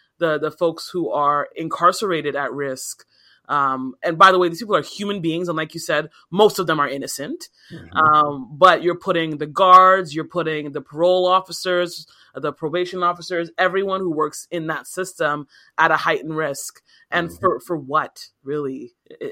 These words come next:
Speaker 1: I, I don't really understand, uh, why you would ignore the risks that are present in that situation just because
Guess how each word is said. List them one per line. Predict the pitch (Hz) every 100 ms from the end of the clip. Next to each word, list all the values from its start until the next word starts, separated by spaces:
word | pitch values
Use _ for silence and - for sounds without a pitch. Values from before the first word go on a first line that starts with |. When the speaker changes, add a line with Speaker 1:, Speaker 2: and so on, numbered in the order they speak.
| - -
Speaker 1:
I, | 139 160
I |
don't | 170 147
really | 170 165
understand, | 156 151 143 - 147 147 143 139 - _ _ -
uh, | 139 135
why | 107 151 160 160 156 156 147 156 156
you | 156
would | 151 -
ignore | 160 156 175 175 175 165 156 143 _
the | 151 160
risks | 170 170 - -
that | 170
are | 156
present | - 165 160 156
in |
that | 151 139
situation | 165 160 160 156 151 156 147 139
just | 151 -
because | 160 156 143 139